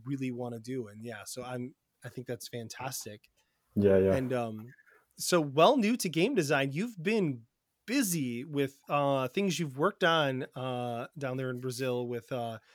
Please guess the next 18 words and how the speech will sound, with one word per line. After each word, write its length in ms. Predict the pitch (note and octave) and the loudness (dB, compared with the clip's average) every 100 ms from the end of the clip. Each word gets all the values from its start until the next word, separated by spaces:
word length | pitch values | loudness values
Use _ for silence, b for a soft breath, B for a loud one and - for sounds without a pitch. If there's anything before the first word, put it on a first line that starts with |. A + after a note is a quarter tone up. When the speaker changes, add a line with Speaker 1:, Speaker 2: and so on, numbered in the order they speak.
| _ _ | _ _
Speaker 1:
different 260 | - D3 C#3+ | -8 -6 -4
groups 320 | C3+ D3+ - | -2 -2 0
and 120 | F#3 | 0
stuff. 520 | F3 - F#3+ B3 - _ _ _ _ - | 0 0 0 0 -6 _ _ _ _ -12
Um, 640 | C#3 B2+ A2+ G#2+ G#2+ G#2+ A#2+ _ _ _ _ | -6 -4 -4 -8 -10 -14 -16 _ _ _ _
Speaker 2:
Yeah, 360 | G2+ G2 A2+ A#2 | 2 10 12 12
yeah. 220 | A2+ G#2 - B B - - | 12 10 6 B B -10 2
Um, 880 | G#2+ A2 G#2 G#2 G2+ G2+ G2 G2+ - - - - | 6 8 8 8 6 4 2 0 -6 -16 -18 6
uh, 60 | G2+ | 10
I, 520 | G#2+ - A#2 A#2+ C3 | 12 12 12 12 12
I 40 | |
don't 260 | B2+ C#3 C#3 | 10 10 10
know 120 | C3+ | 8
if 140 | B2+ C#3 | 8 6
I 100 | C3+ | 6
should 420 | - C3 A#2+ - - | 8 6 4 -4 6
talk, 500 | B2 A#2 A#2 - - - | 12 12 12 6 -6 4
um, 800 | A#2 G#2+ G#2 G#2 G2+ F#2+ F#2 F#2 | 6 10 10 10 8 6 0 -2